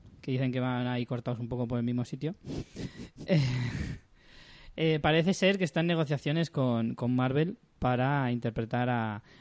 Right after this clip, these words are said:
a este personaje bastante carismático y que, ante la negativa de Benedict Cumberbatch,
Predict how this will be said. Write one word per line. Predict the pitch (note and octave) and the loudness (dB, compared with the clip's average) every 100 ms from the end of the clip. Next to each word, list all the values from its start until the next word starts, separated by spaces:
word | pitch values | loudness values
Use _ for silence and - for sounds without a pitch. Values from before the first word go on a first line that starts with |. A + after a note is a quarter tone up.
| - | -4
a | D3 | -2
este | - C#3+ | 0 0
personaje | C#3 C#3+ D3 F3 | 2 0 2 2
bastante | D3 - C#3 C3+ D#3 D3+ C#3 C3+ | 2 2 0 4 4 6 4 2
carismático | C#3 B2+ C#3 D3+ D#3 E3 A3+ - - - - - - - - - - | 2 2 2 2 2 2 0 -4 -20 -20 -20 -20 -20 -20 -20 -10 0
y | F3 | 4
que, | G3 G#3 - - - - _ _ _ | 6 6 4 -4 -20 -20 _ _ _
ante | E3+ E3 D#3 | 4 4 6
la | D3+ | 4
negativa | D3 C#3 C3+ E3 G3+ | 4 2 2 4 6
de | E3 | 6
Benedict | E3+ F#3 D#3 C3+ | 6 4 2 2
Cumberbatch, | F3 F3 C#3+ B2+ E3 | 2 4 2 2 -2